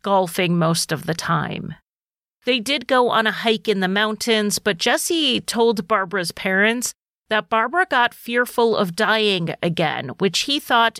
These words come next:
may be because of the height. But that's not what Barbara told her friends about the hike. She told her friend Mary that the trip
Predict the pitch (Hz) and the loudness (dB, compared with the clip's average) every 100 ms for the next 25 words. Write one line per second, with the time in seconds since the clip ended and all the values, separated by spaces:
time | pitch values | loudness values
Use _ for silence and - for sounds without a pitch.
0 | - 196 208 208 202 196 175 175 185 185 | -12 -4 -2 -2 -2 0 0 -2 -2 0
1 | 180 160 165 - - 160 - - - - | -2 -2 -4 -2 -2 -4 -4 -10 -10 -10
2 | _ _ _ _ _ _ _ _ _ 190 | _ _ _ _ _ _ _ _ _ -2
3 | 240 233 208 - _ - 202 320 427 440 | 2 2 0 -10 _ -12 -2 2 2 0
4 | 349 302 277 226 226 185 226 208 202 208 | -2 0 0 0 -2 0 0 0 2 -2
5 | 175 208 185 175 175 - - 330 311 - | -2 -2 0 0 -2 -6 -2 2 2 2
6 | 175 165 151 147 - 190 175 151 - - | 0 0 -4 -12 -6 -4 -2 -4 -6 -8
7 | 156 - 160 - - - _ _ _ _ | -8 -4 -6 -8 -20 -20 _ _ _ _
8 | _ _ - - 302 320 285 262 240 240 | _ _ -4 -2 -2 -2 0 0 2 0
9 | 226 185 175 175 180 175 185 190 175 - | 0 -2 0 2 2 2 0 0 -4 0
10 | 196 - | 0 0